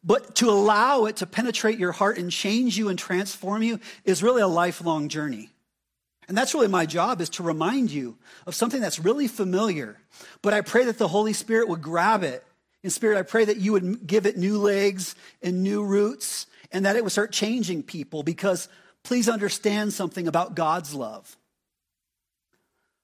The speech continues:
God loved in a way, and he modeled it, modeled it for all his sons and daughters, and,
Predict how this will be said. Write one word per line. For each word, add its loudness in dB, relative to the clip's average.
God 2
loved 2
in 0
a -4
way, -2
and -4
he -4
modeled -4
it, -12
modeled -6
it -8
for -8
all -2
his -10
sons -10
and -8
daughters, -10
and, -14